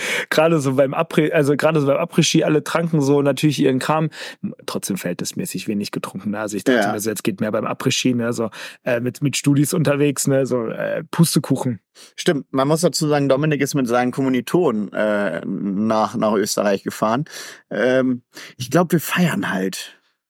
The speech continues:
Speaker 2: Ich weiß nicht, ob's intensiver, exzessiver oder
Speaker 1: Ich glaub, der Krefeld an sich ist halt mehr so eine Feiermaus.
Speaker 2: Ja, ja.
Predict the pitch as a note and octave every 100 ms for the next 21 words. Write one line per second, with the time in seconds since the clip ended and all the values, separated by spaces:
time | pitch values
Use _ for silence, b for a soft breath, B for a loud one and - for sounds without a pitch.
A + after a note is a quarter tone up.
0 | _ - - B2+ C3+ A#2+ A#2 - - B2
1 | C3 A#2 G#2+ C3+ C#3 C#3 - B2 - C3
2 | B2 A2+ G#2 A2+ E3+ E3 - F3 F3 D3+
3 | C#3+ E3 E3 - D3+ D#3 D#3 C#3 C#3 -
4 | D3+ A#2 G2+ G#2 - - _ _ - F#3
5 | F3+ G#3 - _ _ - F3+ C#3 E3